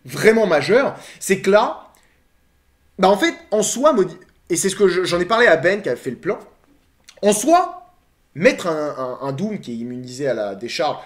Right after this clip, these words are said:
c'est bien sur ce perso-là. Le problème, c'est que c'est Apopo. Et que Apopo, il a énormément, énormément de coups sur ses spés.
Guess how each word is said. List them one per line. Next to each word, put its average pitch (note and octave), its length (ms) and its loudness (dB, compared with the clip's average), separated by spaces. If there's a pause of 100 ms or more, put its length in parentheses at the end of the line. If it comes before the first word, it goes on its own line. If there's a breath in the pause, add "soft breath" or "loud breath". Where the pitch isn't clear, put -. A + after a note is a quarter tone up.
(120 loud breath)
c'est - 160 -8
bien A#3 400 4
sur - 220 -12
ce - 80 -10
perso-là. C3 460 -8 (300 loud breath)
Le G3 120 4
problème, C#4+ 240 6
c'est B3 160 -2
que - 40 -8
c'est C4+ 120 0
Apopo. G#3 460 0 (200 loud breath)
Et G#3 120 0
que D4+ 100 2
Apopo, D4 560 2 (260 loud breath)
il G#3 180 0
a D#4 220 4
énormément, C4 1160 2
énormément A#3 500 0
de G3 80 -2
coups C#4+ 240 -4
sur - 140 -6
ses F#3+ 120 -6
spés. C#3+ 300 -8